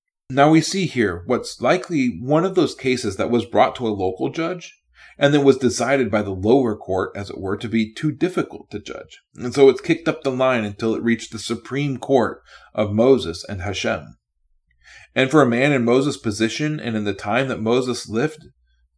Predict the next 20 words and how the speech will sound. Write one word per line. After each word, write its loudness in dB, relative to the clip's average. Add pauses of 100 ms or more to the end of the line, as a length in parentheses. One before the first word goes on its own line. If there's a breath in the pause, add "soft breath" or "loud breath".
this -8
was -2
indeed 0
a -2
difficult -2
matter. -4 (720 soft breath)
And -4
so 4
Moses 2
takes -6
the -2
time -2
to -6
consult -2
with -4
Hashem -4
as -4
to -8
the -6
solution. -4